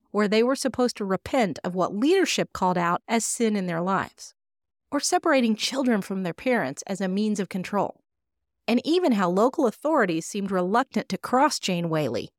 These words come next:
leaving victims of abuse no way at all to seek justice. There are bright spots, though, stories of local people who did step up to try to uncover the truth. Robin Spence was a court official who did her best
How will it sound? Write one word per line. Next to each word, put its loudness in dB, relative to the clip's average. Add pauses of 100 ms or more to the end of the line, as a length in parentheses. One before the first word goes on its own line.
leaving 2
victims 0
of 2
abuse 2 (160)
no 2
way 4
at -2
all 2
to -8
seek -8
justice. -10 (600)
There 2
are 2
bright -2
spots, -10
though, -14 (400)
stories 0
of -4
local 0
people -2
who -6 (160)
did 4
step -4
up -6
to -6
try -2
to 2
uncover -2
the -4
truth. -4 (680)
Robin 2
Spence -4
was -4
a -6
court 2
official -4
who -4
did 0
her -4 (120)
best -6